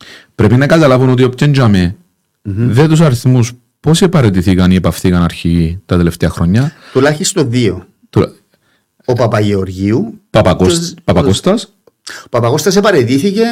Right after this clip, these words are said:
Speaker 1: Μα,
Speaker 2: λόγω του
Speaker 1: ναι,
Speaker 2: επεισόδιου.
Speaker 1: ωραία, ωραία, επαρετήθηκε όμως.
Speaker 2: Επαρετήθηκε.
Speaker 1: Ωραία, ο
Speaker 2: Ενώ
Speaker 1: Παπαγεωργίου
Speaker 2: ο Παπα-,
Speaker 1: επάφθηκε,
Speaker 2: επάφθηκε.
Speaker 1: ο Ζαχαρίας επάφθηκε.
Speaker 2: Επάφθηκε, ναι.
Speaker 1: Μάλιστα. Και ο Κύπρος ο Μιχαηλίδης
Speaker 2: Ναι.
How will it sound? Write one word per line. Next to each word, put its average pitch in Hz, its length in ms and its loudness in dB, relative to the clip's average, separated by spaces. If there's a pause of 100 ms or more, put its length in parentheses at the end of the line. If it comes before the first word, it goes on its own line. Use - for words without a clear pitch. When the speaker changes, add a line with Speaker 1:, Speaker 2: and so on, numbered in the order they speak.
Speaker 1:
Μα, 247 80 4
Speaker 2:
λόγω 208 180 0
του 208 120 4
Speaker 1:
ναι, 208 60 6
Speaker 2:
επεισόδιου. 143 360 2
Speaker 1:
ωραία, 196 300 4
ωραία, 180 240 4
επαρετήθηκε 190 420 4
όμως. 202 120 2
Speaker 2:
Επαρετήθηκε. 208 320 0
Speaker 1:
Ωραία, 147 220 2
ο 87 60 -4
Speaker 2:
Ενώ 117 120 2
Speaker 1:
Παπαγεωργίου 131 440 4
Speaker 2:
ο 143 40 4
Παπα-, 127 80 4
Speaker 1:
επάφθηκε, 165 300 2
Speaker 2:
επάφθηκε. 175 600 -2
Speaker 1:
ο - 20 4
Ζαχαρίας 143 380 4
επάφθηκε. 208 340 0
Speaker 2:
Επάφθηκε, - 640 -10
ναι. 98 180 -8
Speaker 1:
Μάλιστα. - 280 0 (200)
Και - 100 0
ο - 20 4
Κύπρος 180 280 2
ο 202 40 6
Μιχαηλίδης 156 680 4
Speaker 2:
Ναι. 107 400 -4